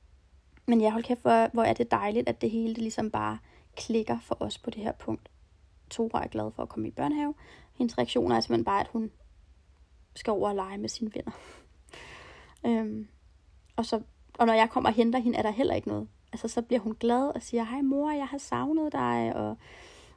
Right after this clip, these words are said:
så skal vi ind og hente hendes madpakke og, og sådan noget. Altså, det der med, at, at for, for mig føles det meget sundt.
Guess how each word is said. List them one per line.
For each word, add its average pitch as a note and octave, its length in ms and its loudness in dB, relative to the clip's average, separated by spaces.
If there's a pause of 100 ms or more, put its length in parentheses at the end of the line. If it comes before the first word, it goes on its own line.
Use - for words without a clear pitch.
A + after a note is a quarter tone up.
(180)
så - 100 -10
skal B3 160 -4
vi B3+ 60 4
ind B3+ 100 0
og A#3+ 60 -2
hente A#3 220 2
hendes A#3 220 0
madpakke - 640 -2
og, G#2 220 -6 (680)
og A3+ 100 -8
sådan A#3 220 -2
noget. A#3+ 160 -2
Altså, - 160 -4
det A#3+ 120 2
der A#3+ 60 10
med, A#3 120 6
at, A3+ 200 2
at A#3 120 -4 (580)
for, A#3+ 240 4 (180)
for - 120 0
mig A#3+ 300 4
føles A#3+ 360 0
det B3 160 0
meget G#3+ 240 -2
sundt. - 380 -2